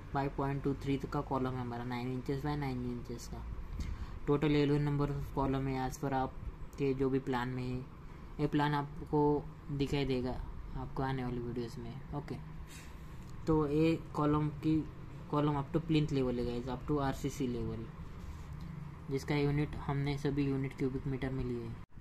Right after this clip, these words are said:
यहाँ पर जो भी, आ, footing, column, back filling, प्लिंथ beam,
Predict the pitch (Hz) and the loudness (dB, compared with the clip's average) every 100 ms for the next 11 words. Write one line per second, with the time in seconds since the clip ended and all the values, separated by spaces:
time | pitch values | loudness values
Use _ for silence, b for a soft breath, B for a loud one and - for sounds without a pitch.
0 | - B B B B - 151 143 147 156 | -10 B B B B -8 -4 -2 0 2
1 | 156 156 160 156 165 170 170 156 - - | 4 4 6 6 6 6 4 2 -4 -14
2 | - - - - 147 143 147 - 147 - | -14 -16 -14 -8 -4 0 -2 -2 -2 4
3 | 156 156 156 - - - 143 139 143 143 | 4 4 2 -6 -10 -4 0 2 4 2
4 | 143 147 - - 139 143 - 143 131 135 | 0 -6 -12 -4 0 0 0 0 2 0
5 | 135 - - - - - - 143 143 139 | -4 -10 -14 -16 -14 -10 0 2 2 2
6 | 139 | -2